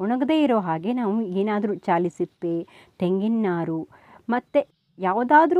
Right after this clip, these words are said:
ಒಂದು ಕೃಷಿ ತ್ಯಾಜ್ಯ, ಒಣಗಿದ ಹುಲ್ಲು ಏನಾದರೂ ಅದರಿಂದ ಮುಚ್ಚಿ ನಾವು ಗಿಡಗಳನ್ನ ಕಾಪಾಡ್ಕೋಬೋದು. ಇದು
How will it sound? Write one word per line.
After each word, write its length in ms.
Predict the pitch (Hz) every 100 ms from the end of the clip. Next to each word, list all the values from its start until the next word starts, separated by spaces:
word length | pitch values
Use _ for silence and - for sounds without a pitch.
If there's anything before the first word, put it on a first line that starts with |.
| 349
ಒಂದು 140 | 277 277
ಕೃಷಿ 280 | - 185 302 311 -
ತ್ಯಾಜ್ಯ, 380 | 190 151 143 - - _ _ _ _ _ _ _ _ _ - 185
ಒಣಗಿದ 380 | 202 226 214 208 214 202 _ 147
ಹುಲ್ಲು 400 | 190 202 185 165 160 - _ _ _ _ _ _ _ _ _ _ 208
ಏನಾದರೂ 480 | 262 330 349 349 381 262 - - _ _ _ _ _ _ _ _ _ _ _ _ _ _ _ _ _ - _ -
ಅದರಿಂದ 300 | 202 247 240 240 214
ಮುಚ್ಚಿ 320 | 262 - 381 302
ನಾವು 160 | 196 226 202
ಗಿಡಗಳನ್ನ 400 | 175 170 156 233 -
ಕಾಪಾಡ್ಕೋಬೋದು. 800 | 180 151 139 - 143 113 127 - _ _ _ _ _ _ _ _ _ _ _ _ _ _ _ _ _ _ _ _ _
ಇದು 120 | 220